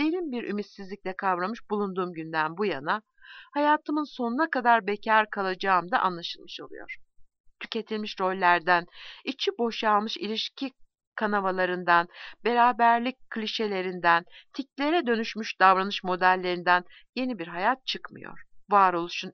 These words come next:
en büyük sıkıntısı yeni bir hayat. Yeni bir hayat yok.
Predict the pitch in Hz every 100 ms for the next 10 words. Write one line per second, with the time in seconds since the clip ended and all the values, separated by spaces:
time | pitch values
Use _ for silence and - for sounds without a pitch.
0 | - 302 247 190 175 - - 170 165 -
1 | 302 392 - - - _ _ - 202 175
2 | 180 - 170 - _ - - _ _ -
3 | - - 403 466 233 180 220 269 330 _
4 | - - 185 175 - - -